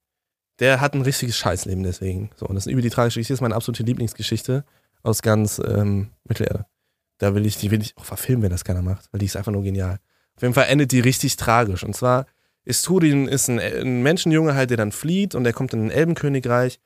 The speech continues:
In diesem Elbenkönigreich wird er von dem Elbenkönig, der da, der da regiert, ähm, der Vater basically sogar von Luthien. Aber das, das passiert nach Beren und Luthien. Der zieht den auf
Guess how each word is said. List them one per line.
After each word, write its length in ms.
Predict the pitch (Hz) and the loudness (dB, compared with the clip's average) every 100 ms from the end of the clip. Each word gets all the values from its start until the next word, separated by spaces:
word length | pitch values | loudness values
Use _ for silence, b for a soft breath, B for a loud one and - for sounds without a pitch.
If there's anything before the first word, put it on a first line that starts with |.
| _ _ | _ _
In 60 | 123 | -2
diesem 160 | 123 | 0
Elbenkönigreich 600 | 117 135 135 131 123 123 | 2 2 2 0 0 -2
wird 160 | 127 123 | 0 -2
er 60 | 113 | 0
von 80 | |
dem 140 | 107 104 | -2 2
Elbenkönig, 640 | 107 107 - 135 147 147 | 0 0 2 2 2 0
der 140 | - 117 | 2 2
da, 260 | 117 113 113 | 4 2 0
der 140 | 123 | -2
da 60 | 113 | -2
regiert, 440 | 110 107 107 110 - | -4 -2 -2 -2 -6
ähm, 200 | 113 104 | -4 0
der 120 | 101 | -2
Vater 440 | - 123 127 107 - | 0 0 2 -2 0
basically 380 | 117 113 120 | -2 -2 -2
sogar 180 | 110 107 | -2 -2
von 160 | 101 101 | -2 -2
Luthien. 440 | 127 - 165 190 _ _ _ | 0 0 -2 -2 _ _ _
Aber 180 | 110 110 | 0 2
das, 120 | 107 | 2
das 140 | - 113 | -2 -4
passiert 300 | 113 120 113 | -2 -2 2
nach 220 | 120 131 | 0 2
Beren 360 | 131 143 139 | 2 2 2
und 80 | 131 | 0
Luthien. 380 | 135 143 131 131 _ _ _ _ | -2 -2 -4 -6 _ _ _ _
Der 100 | 123 | -4
zieht 200 | - 160 | 0 2
den 120 | 135 | 2
auf 400 | 92 147 220 - | 4 4 4 -4